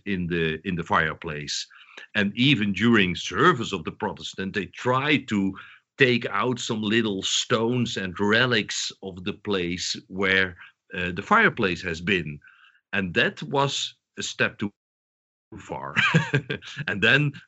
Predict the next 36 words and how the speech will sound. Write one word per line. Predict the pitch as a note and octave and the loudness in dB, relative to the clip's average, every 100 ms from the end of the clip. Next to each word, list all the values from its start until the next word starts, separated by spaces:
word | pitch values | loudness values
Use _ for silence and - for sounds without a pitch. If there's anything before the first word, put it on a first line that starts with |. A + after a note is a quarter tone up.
| _ | _
Protestants | B2+ A2 G#2 G2+ G2 G2+ | -4 -4 -4 -2 -2 -4
just, | G#2 G#2 G2 - - - - | 0 2 2 -2 -12 -20 -14
well, | F#2 D2 D#2+ | -12 -10 -6
they, | E2 | -6
they, | D#2+ E2 | -4 -4
they, | D#2+ D#2+ D#2+ | -2 -4 -2
they, | D#2+ D#2+ D2+ | -2 -2 -2
they | D2 D2 C#2+ - _ _ _ - | -2 -2 -2 -6 _ _ _ -2
took | F2+ | 2
action | A2 F#2 - F2+ E2 | 4 4 4 2 0
and | D#2+ D2+ | -2 -4
they | D#2 D2+ - - | -4 -4 -8 -4
kicked | F#2+ C#2 | -4 -2
them | E2 | -6
out | D#2 D#2 D2 | -6 -6 -10
again. | C#2 C2+ B1+ C#2 - - - | -12 -12 -14 -20 -20 -20 -2
But | G2+ F#2+ | 0 2
as | F#2+ | 4
long | A2 A#2 A#2+ G2+ | 6 8 8 6
as | F2 | 0
they | F2 F2 F2 E2+ E2+ F2 | 0 0 0 -2 -6 -2
didn't | G#2 F#2 E2+ - | 0 2 -2 -2
publicly | G#2 F2+ D#2+ F2 E2+ | -2 0 -2 -2 0
all | F#2 F2+ | -2 -2
kind | F2+ D#2+ | -2 -4
of, | D2+ - - - - | -8 -14 -20 -18 -14
of | D#2+ - _ - - | -14 -16 _ -6 6
things, | C#3 G3 G3+ - - - - _ | 8 8 4 0 -10 -20 -20 _
then | G2+ A2 A2+ F#2+ - | 2 4 4 2 -4
there | G2+ | -4
was | F#2 E2+ | -2 -2
no | F#2+ F2 | -2 -2
problem. | E2+ E2 C#2+ C#2+ D2+ | -2 -4 -6 -10 -2
But | G#2+ - - _ _ _ - - - | -2 -2 -10 _ _ _ -20 -20 -10
within | G2 A2 F2+ E3 F#3 | -4 2 8 10 10
the | A2+ F2 F2+ | 8 4 0